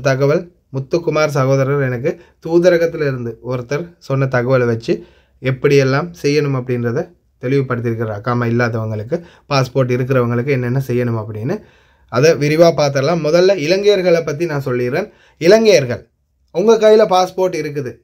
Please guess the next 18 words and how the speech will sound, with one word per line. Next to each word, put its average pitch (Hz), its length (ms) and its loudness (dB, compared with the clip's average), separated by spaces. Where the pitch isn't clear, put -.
வேலிட்டான 180 480 0
பாஸ்போர்ட் 180 420 0
இல்லாத 180 180 6
வேலிட் 170 340 0
முடிஞ்ச 165 260 0
பாஸ்போர்ட், 110 420 -4
பாஸ்போர்ட் 208 540 2
கையில 156 240 0
இருந்துச்சுன்னா 123 440 -6
நேரடியா 175 440 6
தஜீஜுக்கு 135 560 -6
போங்க. 123 260 -4
அங்க 190 200 4
போய் 170 200 4
உங்களுடைய 147 380 0
பாஸ்போர்ட்டை 147 480 -4
கொடுத்து 123 400 -8
உங்களுடைய 139 320 0